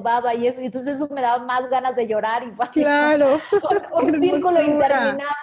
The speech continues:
Speaker 1: Este, pero le decía, "No, mami está bien, mami necesita llorar y punto", ¿no? O sea, si nosotros aprendemos desde ahorita a darle esa contención a nuestros niños, van a ser personas con una mayor estabilidad emocional.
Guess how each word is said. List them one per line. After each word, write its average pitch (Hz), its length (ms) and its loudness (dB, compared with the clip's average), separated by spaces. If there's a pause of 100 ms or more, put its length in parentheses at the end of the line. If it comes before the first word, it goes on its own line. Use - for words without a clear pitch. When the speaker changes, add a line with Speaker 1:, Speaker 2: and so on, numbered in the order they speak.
(760)
Speaker 1:
Este, 269 600 2
pero 269 140 4
le 269 120 0
decía, 285 180 0
"No, 349 260 -4
mami 277 320 -8
está 320 240 -8
bien, 349 240 -6
mami 269 220 -8
necesita 269 500 -10
llorar 254 380 -2
y 277 180 -8
punto", 277 440 -6
¿no? - 180 -18
O 320 60 -16
sea, 233 180 -8
si 254 160 -8
nosotros 302 560 -6
aprendemos 262 600 -6
desde 214 260 -6
ahorita 214 400 -6
a 214 40 -10
darle 233 300 -6
esa 254 200 -10
contención 208 760 -8
a 233 60 -6
nuestros 196 420 -12
niños, 214 560 -8 (480)
van 262 260 -4
a 285 60 -2
ser 277 300 -6
personas 247 760 -8 (160)
con 240 180 -6
una 247 160 -4
mayor 233 360 -8
estabilidad 214 680 -10
emocional. 208 720 -10